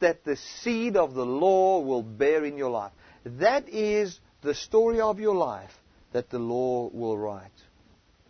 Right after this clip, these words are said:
The law, if you're under the law, the story of, say, Peter that's watching this, will be a life of adultery, a life of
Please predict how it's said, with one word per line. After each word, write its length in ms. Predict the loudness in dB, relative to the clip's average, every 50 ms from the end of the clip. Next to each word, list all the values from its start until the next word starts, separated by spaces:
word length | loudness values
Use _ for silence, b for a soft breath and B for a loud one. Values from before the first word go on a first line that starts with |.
| B B B B B B B B B -2
The 140 | 0 2 4
law, 580 | 6 6 8 8 8 8 6 4 2 0 -4 -6
if 160 | -8 -6 -2
you're 120 | -2 0
under 140 | 0 0 -2
the 120 | -2 -2
law, 420 | 0 2 4 4 4 2 0 -4 -8 -16 -20 b b b b b -4
the 100 | -4 -4
story 540 | -4 -4 0 4 4 6 6 6 4 2 0
of, 380 | -2 -2 -2 -2 -2 -4 -6 -10 -18 -18
say, 340 | -6 -4 -2 -2 -2 -4 -8 -12 -18 _ -20 -20 _ _ _ -6
Peter 400 | -4 -4 -4 -4 -6 -6 -4 -4
that's 200 | -6 -6 -6 -4
watching 420 | -4 -4 -4 -4 -8 -12 -10 -10
this, 320 | -10 -10 -12 -14 -18 -20 b b b b b b
will 220 | -2 2 2 2 2
be 260 | 0 -2 -2 -2 -2
a 140 | -2 -2 -2
life 340 | 0 0 2 0 0 -2 -4 -8
of 300 | -8 -6 -4 -4 -4 -6
adultery, 640 | -8 -6 -2 0 0 0 0 -2 -8 -10 -8 -6 -4
a 60 | -4
life 320 | -2 0 0 -2 -2 -4 -8
of 120 | -10 -10